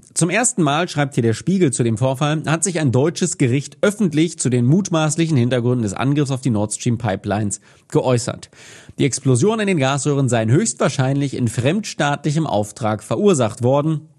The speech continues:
schreibt der B G H in dem Beschluss vom zehnten Dezember, der an diesem Donnerstag, also jetzt am fünfzehnten Januar vor, ja, über einer Woche veröffentlicht wurde. Im weiteren Verlauf, da schauen wir gleich noch rein, äh, des Dokuments wird deutlich, dass das Gericht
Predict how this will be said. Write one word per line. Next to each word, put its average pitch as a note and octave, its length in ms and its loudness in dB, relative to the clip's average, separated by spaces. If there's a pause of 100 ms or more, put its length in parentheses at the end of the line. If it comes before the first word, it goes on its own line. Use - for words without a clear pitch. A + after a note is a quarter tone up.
(420)
schreibt - 260 -2
der A2 80 0
B G#2 80 0
G G2+ 140 0
H A#2+ 140 -2
in C#3 60 -2
dem C3 100 0
Beschluss B2+ 380 0
vom A2+ 220 -4
zehnten - 340 -2
Dezember, D#3+ 640 0 (400)
der C3+ 260 0
an C3 240 0
diesem B2 520 2
Donnerstag, D#3+ 680 -2
also B2 200 0
jetzt A#2+ 420 -2
am A#2+ 480 0
fünfzehnten F3 640 0
Januar A#2 560 0
vor, B2 540 -2 (320)
ja, A2 140 0
über C#3 260 2
einer B2 260 -2
Woche A2 220 0
veröffentlicht B2 640 -2
wurde. F#2 380 -4 (240)
Im C#3+ 160 2
weiteren D3+ 340 0
Verlauf, C#3+ 500 0
da D3 100 0
schauen C3 180 -2
wir B2 40 2
gleich A2+ 220 -2
noch G2 160 -4
rein, C#3+ 380 0
äh, C#3 160 -2
des A#2+ 160 -2
Dokuments B2+ 500 -2
wird A2+ 260 -2
deutlich, B2+ 380 0
dass C#3 160 -2
das A#2+ 220 0
Gericht - 560 0